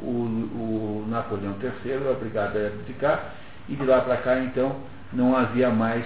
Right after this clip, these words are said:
pressões monárquicas pra tentarem sustentar o modelo monarquista. Ora, o que que esse Homais representa? Representa aquele livre pensador, essa é bem a expressão certa, o livre pensador que é o intelectual, que é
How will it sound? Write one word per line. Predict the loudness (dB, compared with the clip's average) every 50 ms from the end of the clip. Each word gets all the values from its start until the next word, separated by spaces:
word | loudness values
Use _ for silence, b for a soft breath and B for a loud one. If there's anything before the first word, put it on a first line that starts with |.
| -4 -6 -4
pressões | -4 -4 -6 -6 -4 -4 -4 -4 -2 0
monárquicas | 0 2 2 2 2 0 -2 -2 -6 -8 -6 -6 -6 -6 -6
pra | -6 -6
tentarem | -4 -4 -6 -4 -2 -2 0 0 -2
sustentar | -6 -8 -8 -6 -6 -6 -2 2 2 2
o | 2 2
modelo | -2 -2 -2 -2 -2
monarquista. | -4 -2 -2 -4 -4 -6 -8 -10 -12 -12 -12 -12 -14 -14 -14 -14 -14 B B B B B B B B B B 6
Ora, | 6 6 8 6 4 2 0
o | -2
que | -2 -4 -4
que | 2 4
esse | 4 4 4 2 2 2
Homais | 2 2 4 4 4 4 2
representa? | 2 -2 -4 -4 -4 -4 -4 -6 -8 -8 -8
Representa | -8 -6 -2 0 0 2 2 2 2 2 0 -2 -2 -4 -6 -6
aquele | -6 -6 -2 0 0 0 2 0
livre | 0 0 0 -2 -2 -2
pensador, | -4 -4 -4 -4 -4 -4 -6 -2 2 4 4 4 4
essa | 6 4 4 4 2 0 -4
é | -4
bem | -2 -2 -4 -4 -4
a |
expressão | -4 -6 -8 -8 -8 -10 -10 -10 -10 -8 -4
certa, | -2 0 0 -2 -4 -8 -10 -10 -6
o | -4
livre | -4 -4 -4
pensador | -4 -4 -4 -4 -6 -4 -4 -4 -4 -4 -4
que | -2 0
é | 2 2
o | 2 2 0
intelectual, | -2 -4 -4 -6 -6 -6 -2 0 2 2 2 2 -2 -6 -10 B B B B B B B B B B B B B -8
que | -2 0 2 2 4 4 2 2 2
é | 2 4 6 8 8 6 6 2 -2